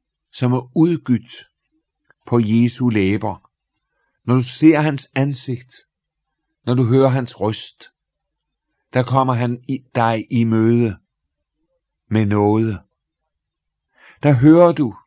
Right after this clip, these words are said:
hvor højt han elsker dig. Der hører du, hvad du betyder for hans hjerte. Der hører du, at alt, hvad der skilte, det har han fjernet.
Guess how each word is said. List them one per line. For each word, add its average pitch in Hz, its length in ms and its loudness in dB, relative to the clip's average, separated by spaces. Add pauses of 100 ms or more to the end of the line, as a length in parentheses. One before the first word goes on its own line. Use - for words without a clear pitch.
(680)
hvor 123 340 0
højt 147 340 0
han 131 320 -4
elsker 131 420 0
dig. 98 420 -6 (1040)
Der 151 80 0
hører 160 400 4
du, 127 280 -6 (880)
hvad 123 100 -2
du 165 160 4
betyder 160 560 2
for 135 140 -4
hans 127 360 -4
hjerte. 101 520 -4 (1120)
Der 143 100 2
hører 160 400 6
du, 107 200 -8 (1000)
at 135 200 0 (120)
alt, 160 360 0
hvad 147 160 -2
der 143 80 0
skilte, 131 720 0 (1080)
det 147 80 6
har 156 60 6
han 151 200 0
fjernet. 113 720 -4